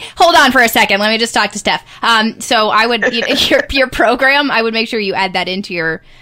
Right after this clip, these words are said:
program. So, like, you know, when people take your program and then they're like,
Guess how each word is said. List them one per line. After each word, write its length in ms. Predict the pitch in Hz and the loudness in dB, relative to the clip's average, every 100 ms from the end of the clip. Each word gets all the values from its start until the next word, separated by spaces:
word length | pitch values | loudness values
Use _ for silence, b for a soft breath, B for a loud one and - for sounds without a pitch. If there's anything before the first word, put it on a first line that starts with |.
| b | b
program. 380 | - 320 220 170 | -4 0 0 -2
So, 120 | 185 | -2
like, 200 | 190 165 - | -4 -4 -4
you 120 | 208 | -6
know, 100 | 185 | -4
when 80 | 190 | -4
people 200 | 220 208 | -6 -4
take 180 | 196 | -6
your 60 | 185 | -6
program 320 | 214 208 185 | -6 -4 -4
and 80 | 175 | -6
then 120 | 180 | -8
they're 80 | 180 | -6
like, 200 | 170 - | -8 -8